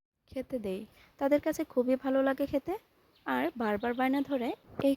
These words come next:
কটকটি বানিয়ে দেওয়ার জন্য। আপনাদের সাথে অনেক কথাই শেয়ার করে ফেললাম, তো কথা বলতে বলতে এদিকে চিনিটাও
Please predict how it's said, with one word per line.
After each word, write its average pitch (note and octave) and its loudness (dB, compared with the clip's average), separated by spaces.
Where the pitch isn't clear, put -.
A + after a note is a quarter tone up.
কটকটি C#4 0
বানিয়ে G#3+ 2
দেওয়ার G3+ 0
জন্য। G3+ -2
আপনাদের D#4+ -2
সাথে D4 -4
অনেক A3 -2
কথাই A#3+ 0
শেয়ার C#4 2
করে C#4+ 4
ফেললাম, D4 0
তো C#4+ -2
কথা D4 2
বলতে D#4 0
বলতে D#4 0
এদিকে A3 -8
চিনিটাও A#3+ -4